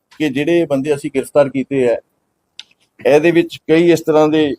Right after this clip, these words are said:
ਮੁਲਜ਼ਮ ਨੇ ਜਿਨ੍ਹਾਂ ਤੇ ਕਈ ਕਈ ਮੁਕੱਦਮੇ ਦਰਜ ਨੇ। ਇਹਦੇ ਵਿੱਚ ਅਸੀਂ ਉਹਨਾਂ ਬੰਦਿਆਂ ਦੇ ਨਾਮ ਵੀ ਵਿੱਚ ਦਿੱਤੇ ਆ ਪ੍ਰੈਸ ਨੋਟ ਦੇ ਵਿੱਚ,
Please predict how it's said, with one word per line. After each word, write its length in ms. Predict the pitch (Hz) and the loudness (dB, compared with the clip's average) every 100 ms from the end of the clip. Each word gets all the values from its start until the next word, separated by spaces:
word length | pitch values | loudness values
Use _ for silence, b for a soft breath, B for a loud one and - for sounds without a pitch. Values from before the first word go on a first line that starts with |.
| - | -4
ਮੁਲਜ਼ਮ 380 | 127 135 131 151 | 0 0 2 2
ਨੇ 220 | 143 135 165 _ _ _ | 2 0 -2 _ _ _
ਜਿਨ੍ਹਾਂ 320 | 110 120 156 160 | -10 -4 -2 -2
ਤੇ 280 | 151 143 - _ _ _ _ _ _ _ _ _ _ _ _ _ _ _ _ _ _ _ _ - | -2 -6 -8 _ _ _ _ _ _ _ _ _ _ _ _ _ _ _ _ _ _ _ _ 2
ਕਈ 160 | 208 | 2
ਕਈ 200 | 214 190 | 4 2
ਮੁਕੱਦਮੇ 520 | 185 156 135 143 143 139 _ _ _ _ 110 | 2 -2 -2 -2 -4 -8 _ _ _ _ -2
ਦਰਜ 280 | 127 117 | -2 0
ਨੇ। 180 | 107 80 - _ _ _ - _ _ _ _ _ _ _ _ _ _ _ - - _ _ - | -6 -8 -12 _ _ _ -20 _ _ _ _ _ _ _ _ _ _ _ -14 -14 _ _ 0
ਇਹਦੇ 220 | 139 165 | 2 4
ਵਿੱਚ 260 | 175 175 165 | 4 4 2
ਅਸੀਂ 180 | 165 165 | 2 0
ਉਹਨਾਂ 180 | 160 | 2
ਬੰਦਿਆਂ 340 | 170 151 151 156 | 2 0 2 0
ਦੇ 260 | 160 165 - _ 120 | 0 -6 -8 _ -2
ਨਾਮ 280 | 139 147 | 0 0
ਵੀ 100 | 147 | -2
ਵਿੱਚ 220 | 156 160 156 | -6 -6 -8
ਦਿੱਤੇ 360 | 135 147 151 | -10 -6 -4
ਆ 60 | 151 - _ - | -4 -6 _ -4
ਪ੍ਰੈਸ 240 | 131 131 | -4 -2
ਨੋਟ 200 | 147 139 | -4 -2
ਦੇ 80 | 147 | -4
ਵਿੱਚ, 260 | 143 143 | -4 -8